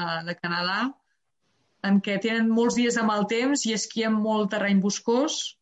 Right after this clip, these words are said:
i tenen mantells molt inestables, inclús a dins del bosc, com clarianes de bosc. Aleshores, és, és terreny trampa, terreny traumàtic, no? I, i malgrat que està, són molt bons en rescat,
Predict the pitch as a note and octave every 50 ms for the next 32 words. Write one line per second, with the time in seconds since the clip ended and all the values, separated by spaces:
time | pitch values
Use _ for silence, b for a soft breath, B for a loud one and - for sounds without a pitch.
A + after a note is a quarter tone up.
0 | _ _ _ _ _ _ _ _ _ _ _ _ _ _ _ _ _ _ A3 G#3+
1 | G#3 G#3 G3+ F#3 - A3 G#3+ A3 G#3+ G#3 A3 G#3+ G3+ G#3+ G#3 G#3+ G3+ - G#3 G#3
2 | G#3 G3 G#3+ G#3 G3 G3 G3 F#3+ - - A3+ A3 A#3+ B3+ B3+ C4+ C#4 A#3 A3+ G3+
3 | G3 - G#3+ G#3+ G3+ G#3 G3+ G3 G#3 G3 F#3+ G3+ F#3 F#3 F#3 G#3 A3 A#3+ B3+ C4
4 | B3+ - - - G#3 G3+ F#3+ G3 F#3+ F#3 F#3 F#3 F#3 F#3+ G3 G#3+ G#3 F#3+ G3 F#3
5 | G3 G3+ G#3+ A3+ A#3 - - - - _ _ _ _ F#3+ F#3+ F#3+ F#3+ G3+ G3 G3+
6 | A3 A#3 A3 - - - - G#3+ G#3+ G#3 - - A3 - G3+ G#3 G#3 G#3+ G#3 G#3
7 | G#3 G3 G3 G3+ - - _ _ _ _ _ _ _ _ _ _ _ _ _ _
8 | - - G#3 G#3 G#3+ G#3 G3 G#3+ G3+ G#3 G3+ G3+ F#3 F#3 F#3 F#3 F#3 F#3+ F3+ F3
9 | E3+ F3 F#3 - F3+ F#3 E3 F3+ G#3+ A#3+ - _ _ _ _ _ _ _ _ _
10 | _ _ _ _ _ _ _ _ _ - G3 G3 G3 F#3+ F#3 F#3 F3 - - G3+
11 | G#3 G#3+ A3 A3 A3 A3+ A3 A3 G#3+ G3+ - A#3+ B3 B3+ B3+ - - - C4 C4
12 | C4 C#4 C4 C4 A#3+ B3+ B3+ B3 A3+ A3 G#3 - - A3+ G#3 G3+ F#3+ F#3+ G3+ F#3+
13 | - - - A#3+ B3+ C#4 C#4+ D4 D4 D4